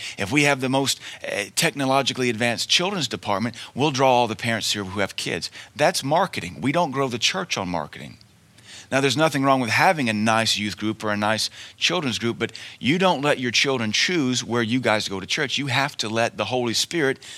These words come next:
lead you as the father or lead you as the single mother where we're going to be.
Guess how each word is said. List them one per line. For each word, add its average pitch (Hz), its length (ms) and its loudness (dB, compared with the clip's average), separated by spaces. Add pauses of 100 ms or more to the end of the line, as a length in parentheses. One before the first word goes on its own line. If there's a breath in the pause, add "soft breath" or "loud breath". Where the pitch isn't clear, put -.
(160 loud breath)
lead 127 300 0
you 123 140 0
as 113 160 -2
the 120 100 -4
father 135 560 2 (340 loud breath)
or 104 140 -2
lead 123 240 2
you 127 100 0
as 117 120 0
the 107 100 -4
single 117 300 0
mother 135 260 2
where 113 220 0
we're 110 100 -4
going 104 280 -4
to 95 60 -6
be. 127 300 -4